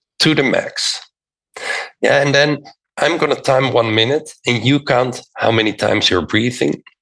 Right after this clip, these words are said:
Just for the people listening, if you do breath work, you always wanna make sure you're safe. And this is pretty light, what we're doing,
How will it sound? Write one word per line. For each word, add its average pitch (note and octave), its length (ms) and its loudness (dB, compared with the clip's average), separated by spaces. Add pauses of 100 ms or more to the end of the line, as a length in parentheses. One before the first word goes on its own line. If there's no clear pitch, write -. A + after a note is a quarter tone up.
(360)
Just A2 240 2
for G2+ 160 2
the G2 80 0
people G2+ 320 0
listening, F#2+ 720 0 (400)
if B2 160 2
you D#3+ 60 4
do D3+ 160 2
breath A#2+ 400 0
work, G2+ 280 0
you - 80 -2 (100)
always B2+ 580 2 (120)
wanna G#2+ 200 2
make G#2 240 2
sure G#2 560 0
you're F#2 180 2
safe. - 440 -2 (160)
And G2 120 2
this A2+ 160 2
is A#2+ 180 2
pretty D3+ 260 2
light, G#2+ 460 2
what A2 180 -2
we're G#2+ 140 2
doing, G2 420 0